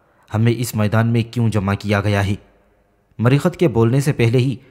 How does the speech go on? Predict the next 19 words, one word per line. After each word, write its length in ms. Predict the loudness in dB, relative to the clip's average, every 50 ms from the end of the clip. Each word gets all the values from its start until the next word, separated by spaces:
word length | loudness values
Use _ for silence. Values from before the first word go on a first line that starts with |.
| _ _ _ _ -4
यूनाफ 380 | 0 2 4 4 4 2 2 -2
ने 80 | -4 -2
उससे 280 | -2 -4 -2 -2 -2
उसके 280 | -2 -4 -2 -2 -2 -2
सवाल 280 | -2 0 0 0 0
का 140 | 2 0 0
जवाब 280 | -2 0 -2 -2 -2 0 -2
दे 100 | -4 -2
दिया 200 | 0 0 0 0
था। 420 | 0 -2 -4 -4 -8 -16 _ _ _ _ _ -20 -20 -20 -20 -20 _ -20 -20 _ _ 0
"ऐ 140 | 2 4 4
अजनबी, 440 | 4 2 2 -2 -2 -2 -2 -4 -6 -12 -20 -20 -20 _ _ _ _ _ _ _ 2
आज 280 | 2 2 2 0 -2 -2
तक 100 | -2 -2
तुम 260 | -2 -2 -2 0 0
मरीखत 380 | 0 0 0 0 -2 -4 -4
की 120 | -2 -4 -4
सरबराही 520 | -2 -2 -4 -2 0 0 2 2 2 2
में 180 | 0 0 -2